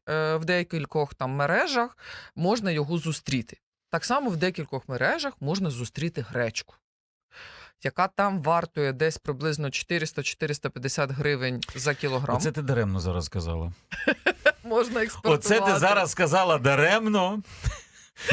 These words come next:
Speaker 2: Бо навіть особисто я знаю в Вінниці місце, де можна абсолютно легально купити по сорок дев'ять за
Speaker 1: Мгм.
Speaker 2: кілограм.
Speaker 1: От собі уяви націнку, да?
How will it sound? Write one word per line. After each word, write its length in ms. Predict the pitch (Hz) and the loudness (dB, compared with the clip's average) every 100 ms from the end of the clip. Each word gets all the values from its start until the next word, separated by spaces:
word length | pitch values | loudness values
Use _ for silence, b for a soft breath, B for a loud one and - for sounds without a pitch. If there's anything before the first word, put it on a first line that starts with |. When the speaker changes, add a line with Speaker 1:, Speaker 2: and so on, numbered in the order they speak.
| - | 2
Speaker 2:
Бо 200 | 123 220 196 | 2 4 4
навіть 360 | 175 330 - | 4 2 2
особисто 640 | 202 - 160 180 - - - | 2 2 2 2 2 0 0
я 460 | 175 135 131 107 76 _ B B 185 | 2 4 4 2 -2 _ B B 0
знаю 380 | 107 170 208 175 | 4 4 4 2
в 40 | |
Вінниці 520 | 127 196 214 156 147 127 | 2 2 2 2 0 2
місце, 460 | 123 202 - 131 | 4 4 2 2
де 120 | 104 | 0
можна 340 | 120 180 151 180 | 2 2 2 0
абсолютно 720 | 113 - 123 151 214 165 156 B B 127 | 0 0 2 2 0 0 -2 B B 2
легально 1000 | 143 143 92 113 160 143 107 95 87 B B - | 4 4 2 4 4 2 0 0 -4 B B -2
купити 400 | 120 170 135 113 | 2 2 2 0
по 120 | 120 | 0
сорок 340 | 147 123 104 | 2 2 2
дев'ять 520 | 101 127 117 156 - _ _ _ | 2 2 2 -2 -8 _ _ _
за 120 | - | -2
Speaker 1:
Мгм. 60 | 175 | 0
Speaker 2:
кілограм. 600 | 156 151 143 143 143 151 - | 2 2 2 2 0 -6 -12
Speaker 1:
От 100 | 143 | -8
собі 220 | - 147 | -6 -4
уяви 320 | 147 147 139 139 | -2 -2 -2 -2
націнку, 540 | 139 - 139 127 143 | -2 -4 -6 -8 -8
да? 180 | 143 | -8